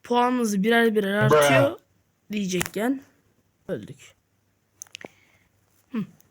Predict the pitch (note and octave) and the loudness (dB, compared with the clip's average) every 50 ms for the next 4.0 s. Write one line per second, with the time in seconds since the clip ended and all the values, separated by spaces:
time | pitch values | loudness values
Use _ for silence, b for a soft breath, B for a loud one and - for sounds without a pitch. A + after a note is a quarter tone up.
0 | _ _ _ _ _ _ _ _ _ _ _ _ - - A#3+ A#3 C4+ D4 C#4+ - | _ _ _ _ _ _ _ _ _ _ _ _ -4 -2 0 2 2 2 2 2
1 | F4+ F4+ F4 E4+ D#4+ D4+ D4+ E4 F4+ G4 G#4 - _ _ _ _ _ - - F3+ | 2 2 2 2 2 0 0 0 -2 -2 -6 -10 _ _ _ _ _ -8 -6 -6
2 | F#3 B3 A#3+ G3 F#3 - _ _ - - _ _ _ _ - D#4 E4+ F4 E4 D#4 | -6 -6 -8 -8 -10 -10 _ _ -20 -20 _ _ _ _ -2 0 2 2 2 2
3 | D4 C#4 C#4+ D4 C#4+ C4 A3+ G#3 F#3+ F#3 - F3+ F3 E3 E3 - - - - _ | 2 2 0 0 0 0 0 -2 -2 -6 -8 -8 -8 -8 -10 -14 -20 -20 -20 _